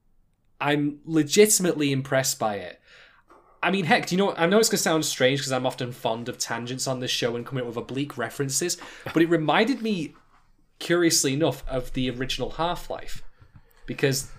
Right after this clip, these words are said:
like, you know, there's very distinctive footstep sounds in that game when you're walking across certain surfaces. And yet, that's the first time I'd ever thought of it in those terms,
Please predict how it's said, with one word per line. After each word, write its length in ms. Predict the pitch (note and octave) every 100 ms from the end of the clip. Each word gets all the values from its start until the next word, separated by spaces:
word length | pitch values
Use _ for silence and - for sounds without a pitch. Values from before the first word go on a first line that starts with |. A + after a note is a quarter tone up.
| - -
like, 240 | C#3 C3 C3+
you 60 |
know, 100 | B2
there's 180 | A#2+ A#2+
very 260 | - C#3 C3+
distinctive 520 | C3+ - C#3+ C#3 C3
footstep 520 | - - - C3+ -
sounds 400 | - A#2 G#2+ G2+
in 120 | G#2
that 180 | G#2 G2+
game 240 | A#2 G#2 G#2
when 120 | G#2+
you're 100 | A2
walking 360 | G#2+ A2+ A2+ A2
across 280 | - A2 -
certain 300 | - G#2+ G#2
surfaces. 640 | - D3 D3 - - - - _ _ _ _ _ _ -
And 120 | E3
yet, 280 | E3 D#3 - - -
that's 320 | C#3+ E3 -
the 80 | -
first 260 | F#3 F3 -
time 200 | E3 D#3
I'd 220 | D3+ - -
ever 280 | F3+ G3 F#3
thought 280 | - F#3+ G3
of 80 | E3+
it 40 |
in 80 | C#3+
those 260 | C#3+ C#3 -
terms, 440 | G#3 D#3 B2+